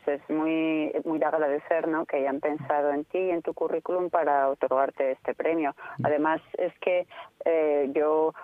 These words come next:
Speaker 1: soy nacida en Madrid, pero
Speaker 2: Ujú.
Speaker 1: soy zamorana, me siento zamorana,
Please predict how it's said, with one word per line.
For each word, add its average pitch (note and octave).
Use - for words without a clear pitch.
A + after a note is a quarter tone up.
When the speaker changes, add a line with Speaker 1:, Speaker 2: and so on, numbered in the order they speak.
Speaker 1:
soy E3+
nacida E3
en D#3+
Madrid, E3
pero D3
Speaker 2:
Ujú. D#3
Speaker 1:
soy D3+
zamorana, D3+
me E3+
siento D#3
zamorana, E3